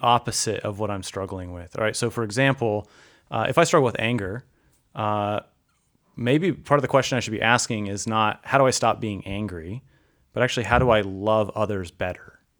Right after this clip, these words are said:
Right? How do I show love? How do I show appreciation in the way that I respond, in the way that I react, based on God's love for me, right? Uh, I think about, all right, uh, let's say that I, I struggle with stealing, right? It's not that I just stop stealing and find ways to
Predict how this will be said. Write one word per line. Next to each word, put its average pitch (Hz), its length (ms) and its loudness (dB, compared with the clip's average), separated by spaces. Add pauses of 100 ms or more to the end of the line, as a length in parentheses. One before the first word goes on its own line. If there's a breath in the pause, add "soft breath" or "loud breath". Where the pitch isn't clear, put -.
(200)
Right? 101 140 -4
How 117 100 6
do 123 120 6
I 110 80 6
show 113 440 0
love? 95 240 -6
How 120 100 2
do 120 100 2
I 104 80 0
show 107 300 -6
appreciation 95 1000 -8 (400 soft breath)
in 117 80 -6
the 117 80 -2
way 113 100 4
that 104 100 0
I 104 40 4
respond, 95 680 -4
in 95 60 -8
the 92 80 -8
way 95 140 -6
that 92 120 -10
I 90 60 -8
react, 90 720 -12 (480 soft breath)
based 175 300 4
on 117 320 0
God's 110 300 0
love 107 180 -2
for 110 120 -4
me, 113 300 -10
right? 95 260 -6 (540 soft breath)
Uh, 104 280 2
I 110 80 0
think 120 160 0
about, 113 420 4 (160)
all 117 80 4
right, 113 240 2
uh, 110 180 0
let's 113 200 0
say 120 180 2
that 120 140 2
I, 120 180 6
I 123 100 2
struggle 127 300 0
with 113 100 0
stealing, - 440 -2 (220)
right? 110 220 -4
It's 117 220 -4
not 123 240 4
that 131 100 4
I 113 120 4
just - 220 -2
stop - 360 0
stealing 98 640 -4
and 101 100 -8
find 104 280 -4
ways 98 300 -4
to 98 280 -6